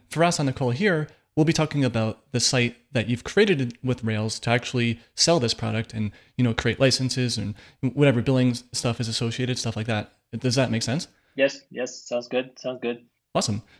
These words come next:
Speaker 1: So let's get into, like, a little bit of a backstory about building, uh, this site itself. Well, I guess it started with building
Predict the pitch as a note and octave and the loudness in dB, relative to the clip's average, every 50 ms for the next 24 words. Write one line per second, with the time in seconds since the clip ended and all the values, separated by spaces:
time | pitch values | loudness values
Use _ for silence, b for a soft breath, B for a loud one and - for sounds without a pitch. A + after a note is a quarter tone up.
0 | b b - G#3+ G3+ D#3 - - - - G3+ - - - A#3+ B3 A#3+ A#3+ - A#3+ | b b 2 4 4 2 0 -6 -4 -4 -2 -2 0 0 2 2 0 0 -2 -2
1 | A3 F#3+ F#3 F#3 F3+ E3 F#3 F#3 F3 F3 D#3+ B2+ B2 A2+ C3+ D#3+ - - - A#2 | -2 -2 -2 -2 0 2 2 2 2 2 2 0 0 0 0 0 -2 0 0 0
2 | A2+ A2+ A2 A#2 G#2+ - A2 A2 C3 C3+ C#3 B2 A#2+ A2+ A2 G#2+ A2+ A2+ _ - | 0 0 0 -2 -4 -4 -4 0 2 2 2 4 2 2 2 0 -4 -8 _ -10
3 | - A2+ A2 G#2+ G#2+ G#2+ A2 A2 C#3+ C3+ - C#3 A#2+ A2+ A2 - - B2+ G#2+ A2 | -6 -6 -4 -4 -4 -4 0 2 2 4 4 4 2 2 0 2 2 2 0 0
4 | - b b b b b - D3 C3 - C3+ C#3+ - D#3 D3 C3+ - - D3+ C#3 | -4 b b b b b 4 4 4 6 4 2 2 2 -2 -2 -2 0 0 0
5 | B2 A#2 A#2 A2+ - - B2+ A#2 A#2 A2+ A2 G#2+ - | 0 0 -2 -2 0 0 0 0 0 0 -2 -2 -6